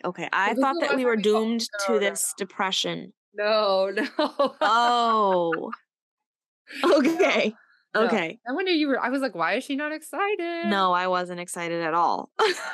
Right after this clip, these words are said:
Speaker 1: Okay, well, all right, all right.
Speaker 2: Yeah, I'm here for it. So, um,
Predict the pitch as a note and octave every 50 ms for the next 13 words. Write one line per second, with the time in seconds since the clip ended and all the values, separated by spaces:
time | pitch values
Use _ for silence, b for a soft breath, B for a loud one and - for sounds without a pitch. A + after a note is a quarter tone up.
0 | E4+ E4 - E4+ - _ _ b b b b b b b b b b b - -
1 | F#4 F4 D4+ B3+ A#3+ B3+ D4 E4+ F4 F4 - - - C5 C#5+ C#5 B4 A#4 A#4+ A#4+
2 | - - - A#4+ A4+ A4 G#4+ G#4+ G#4+ _ _ _ _ _ _ _ _ _ - F#3+
3 | A3 B3+ D4+ C4+ F#3+ F3 G#3+ C4 C4 A#3 G3+ G#3 - - D#3+ D3+ D3+ D3 D3 -
4 | - - F3+ E3+ E3 E3 E3 D#3+ E3 E3 E3 D#3+